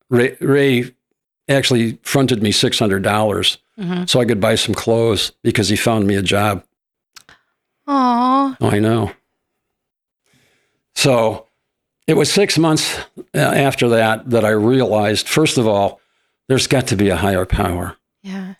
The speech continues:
Speaker 1: Because these small miracles kept happening to me.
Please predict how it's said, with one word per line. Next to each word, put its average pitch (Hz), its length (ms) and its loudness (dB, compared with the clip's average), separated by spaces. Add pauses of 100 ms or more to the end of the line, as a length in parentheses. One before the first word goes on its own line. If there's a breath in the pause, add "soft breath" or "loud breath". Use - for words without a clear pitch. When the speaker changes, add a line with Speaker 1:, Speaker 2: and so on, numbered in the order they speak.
(160)
Speaker 1:
Because 117 280 0
these 139 180 2
small 123 320 0
miracles 110 540 0
kept - 220 -4
happening 98 540 -4
to 117 120 -12
me. 113 240 -6